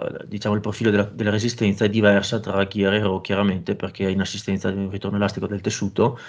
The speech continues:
e che quindi richiede anche delle caratteristiche diverse. E in più mi diceva che, eh, adesso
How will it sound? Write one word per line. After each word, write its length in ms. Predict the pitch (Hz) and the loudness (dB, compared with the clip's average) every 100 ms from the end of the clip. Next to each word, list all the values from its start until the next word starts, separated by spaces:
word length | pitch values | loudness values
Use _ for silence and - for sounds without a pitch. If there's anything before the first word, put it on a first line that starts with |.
| - - - - | -18 -14 -12 -2
e 140 | - 127 | 4 6
che 80 | 135 | 6
quindi 260 | 120 123 | 6 6
richiede 320 | 117 107 120 | 4 4 4
anche 180 | 110 107 | 4 4
delle 140 | 110 107 | 2 2
caratteristiche 640 | 104 104 101 98 104 104 | 0 -2 -2 -4 -4 0
diverse. 500 | 101 101 101 - 107 - - - - - - | 2 2 2 -2 -10 -12 -20 -20 -20 -18 2
E 100 | 156 | 4
in 40 | |
più 160 | 165 139 | 6 4
mi 100 | 147 | 4
diceva 420 | 131 127 127 135 | 4 6 6 6
che, 420 | 131 120 117 - _ _ _ _ _ _ _ | 2 0 0 -6 _ _ _ _ _ _ _
eh, 680 | - 113 107 107 107 104 104 | -2 2 2 2 0 -2 2
adesso 800 | 117 127 127 120 135 143 127 | 4 6 6 4 2 2 0